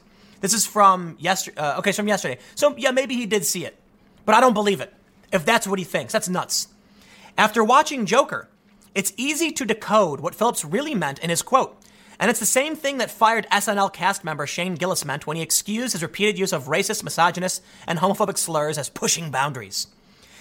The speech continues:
It draws from the same well of resentment that Trump strums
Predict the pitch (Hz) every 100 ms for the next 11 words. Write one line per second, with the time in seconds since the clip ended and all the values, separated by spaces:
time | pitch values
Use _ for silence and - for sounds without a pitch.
0 | - 202 196 214 294 302 262 214 - 233
1 | 254 247 185 190 180 156 139 175 135 175
2 | 185 135 127 165 - 196 208 - - 196
3 | 160 156